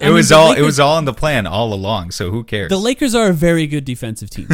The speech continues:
Speaker 2: <laughs>
Speaker 1: Like,
Speaker 2: Yeah,
Speaker 1: even
Speaker 2: they are.
Speaker 1: when this, even when the Suns are running the plays that they run, uh, it's gonna be tough. And you're adding, and we're not even talking about the fact that LeBron James didn't even play. LeBron,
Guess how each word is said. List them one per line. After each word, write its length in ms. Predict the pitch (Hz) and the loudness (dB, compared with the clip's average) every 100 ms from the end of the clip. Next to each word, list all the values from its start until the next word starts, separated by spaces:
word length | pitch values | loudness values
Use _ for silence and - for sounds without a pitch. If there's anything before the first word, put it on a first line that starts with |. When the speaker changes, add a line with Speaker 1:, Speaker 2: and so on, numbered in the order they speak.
| - 156 | 0 -2
Speaker 2:
<laughs> 220 | - 156 | -2 -4
Speaker 1:
Like, 140 | 160 | -4
Speaker 2:
Yeah, 180 | 202 226 | 2 2
Speaker 1:
even 60 | 277 | 4
Speaker 2:
they 100 | 254 | 4
are. 80 | |
Speaker 1:
when 160 | 247 240 | 2 0
this, 240 | 220 - - | -2 -2 -4
even 320 | 202 233 240 | -4 -2 -2
when 140 | 240 220 | -2 -4
the 100 | 208 | -4
Suns 260 | 208 196 | -4 -4
are 140 | 180 156 | -4 -2
running 360 | 156 170 175 | -4 -4 -8
the 80 | 156 | -8
plays 260 | - 156 147 | -4 -2 -4
that 120 | 147 | -6
they 140 | 151 | -6
run, 300 | 135 104 110 - - _ - - - | -6 -6 -10 -12 -20 _ -20 -20 -14
uh, 240 | 143 131 - _ | -8 -8 -10 _
it's 200 | 165 160 | -4 -2
gonna 180 | - 170 | -2 -2
be 100 | 170 | -2
tough. 240 | - 185 | -4 -4
And 160 | 151 160 | -2 0
you're 160 | 180 - | -2 -4
adding, 460 | 160 180 190 147 - | -6 -4 -4 -4 -4
and 180 | 147 156 | -6 -4
we're 80 | 185 | -4
not 180 | 202 | -4
even 140 | 196 151 | -4 -6
talking 320 | 185 185 170 | -8 -8 -8
about 160 | 135 127 | -8 -8
the 80 | |
fact 220 | 113 135 - | -8 -8 -8
that 100 | - | -10
LeBron 380 | 120 123 131 | -8 -4 -4
James 260 | 123 135 123 | -2 -2 -4
didn't 200 | - 127 | -6 -6
even 200 | 120 107 | -6 -6
play. 180 | - 143 | -8 -8
LeBron, 480 | 113 110 143 143 | -4 -4 -2 -4